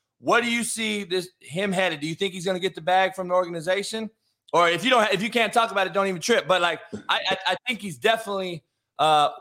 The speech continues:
worth it. I don't know if he just deserves it because I haven't seen nobody, you know, right now playing like that to win a Super Bowl. I,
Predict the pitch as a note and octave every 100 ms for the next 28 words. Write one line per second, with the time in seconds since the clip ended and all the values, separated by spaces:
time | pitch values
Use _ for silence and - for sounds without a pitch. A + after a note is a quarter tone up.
0 | - A#2+ G#3+ G#3 - C3+ - D#3 F3+ F3+
1 | F3 E3 C3+ C3+ - C#3 B2+ B2+ - G#2
2 | - F#3+ D#3+ A#2 A2+ C3+ - A3 A3+ F3
3 | E3+ G3+ G3 - D4 D#4+ C4 A#3+ G3 -
4 | _ _ G#3 A3 G#3 G3+ F#3+ F#3+ F#3 F3
5 | - C#4 C#4 A#3+ G3+ G3 - F#3+ F3 F3
6 | G3 G3+ F3 C#4 G3 D#3+